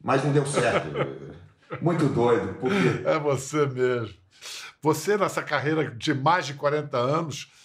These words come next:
Speaker 2: no teatro você sempre teve o teatro, né? Você sempre tava, fazia televisão, fazia cinema, mas tava ali o teatro. E produziu. Você se autoproduziu muito, né? Hamlet.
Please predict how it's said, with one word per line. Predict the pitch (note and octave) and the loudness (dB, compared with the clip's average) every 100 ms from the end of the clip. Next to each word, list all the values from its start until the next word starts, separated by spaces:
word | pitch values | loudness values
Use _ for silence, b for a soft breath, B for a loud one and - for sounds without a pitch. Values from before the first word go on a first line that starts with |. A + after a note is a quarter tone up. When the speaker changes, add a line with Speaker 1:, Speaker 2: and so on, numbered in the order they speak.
| b b - | b b -2
Speaker 2:
no | D3+ | 0
teatro | D#3 D#3+ D3+ F#3+ - C#3 | 2 2 2 0 -6 -6
você | C3+ C3+ D#3 D3+ D3 C3 G#2 - _ b b b b | -6 -4 0 2 4 2 -2 -8 _ b b b b
sempre | - - B3 B3+ | -14 -8 -8 -8
teve | - F#3 D3 | 0 2 2
o | |
teatro, | A#2 D3 A#2+ A2+ A2 A2 | -4 0 0 -2 -6 -6
né? | C#3+ | -6
Você | C#3 C#3+ | -6 -10
sempre | - G#3 A#3 | -8 -8 -6
tava, | F3+ E3+ D3+ A#2 - _ _ _ | -4 -4 -4 -8 -16 _ _ _
fazia | - - A2+ E3 | -16 -6 -4 -4
televisão, | D#3 C#3 A#2 D#3+ | -4 -6 -4 -4
fazia | C#3+ C#3+ | -4 -6
cinema, | C3 A#2 C#3 D#3+ | -4 -4 -4 -6
mas | C#3+ C3 | -6 -8
tava | - D3+ D#3+ | -4 -2 -2
ali | C#3+ | -4
o | D3 | -6
teatro. | - C#3+ A2 G#2+ - B B | -2 0 -2 -4 -12 B B
E | E3 A3 | -2 -2
produziu. | A3 G#3 G3+ A#3 B2+ A#2+ A3 A#3+ D3 G2 B B B A#3+ | 0 -2 0 -2 -2 2 2 2 0 -2 B B B -4
Você | - F#4 D4 - | 0 0 0 -6
se | - | 2
autoproduziu | G#3 B3 - G#3+ E3+ B2 B3 | 2 2 -2 -6 -4 -4 -4
muito, | G3+ F#3+ F3+ C3 | 0 0 0 -2
né? | C#3+ C#3+ G2 | 0 0 0
Hamlet. | D3+ G#3 F3+ F3 E3+ C3+ - | 2 4 2 0 -2 -4 -18